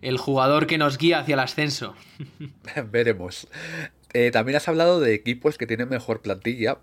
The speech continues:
Speaker 2: que el Alavés. Hay varios, como has
Speaker 1: Sí,
Speaker 2: comentado. Uno
Speaker 1: sí.
Speaker 2: de ellos, para mí, es la Unión Deportiva Las Palmas,
Speaker 1: Sin
Speaker 2: que
Speaker 1: duda.
Speaker 2: visita mañana,
Speaker 1: Sin duda.
Speaker 2: Mendy. O sea, tenía una plantilla para mí buena y con los fichajes de mucha pólvora de Cardona, eh, Andone,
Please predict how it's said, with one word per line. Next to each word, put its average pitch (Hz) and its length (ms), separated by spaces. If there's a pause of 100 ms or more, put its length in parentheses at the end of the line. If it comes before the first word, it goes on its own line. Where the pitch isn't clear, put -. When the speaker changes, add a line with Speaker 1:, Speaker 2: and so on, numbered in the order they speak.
Speaker 2:
que 107 120
el 95 40
Alavés. 98 520
Hay 101 160
varios, 98 540
como 95 200
has 90 60
Speaker 1:
Sí, 117 40
Speaker 2:
comentado. 104 480
Uno 143 220
Speaker 1:
sí. 156 40
Speaker 2:
de 156 140
ellos, 160 280
para - 240
mí, 110 180
es 151 140
la 160 100
Unión 120 160
Deportiva 92 420
Las 90 140
Palmas, - 420
Speaker 1:
Sin - 160
Speaker 2:
que 104 60
Speaker 1:
duda. 120 80
Speaker 2:
visita 113 180
mañana, 104 440 (100)
Speaker 1:
Sin 127 180
duda. 120 220
Speaker 2:
Mendy. 101 100
O - 580
sea, 120 140
tenía 131 220
una 165 120
plantilla 165 540
para 104 160
mí 123 140
buena 120 420 (280)
y 107 200
con 104 180
los 101 140
fichajes 120 560
de 117 160
mucha 120 400
pólvora 131 460
de 101 500
Cardona, 101 960
eh, 104 340
Andone, 101 680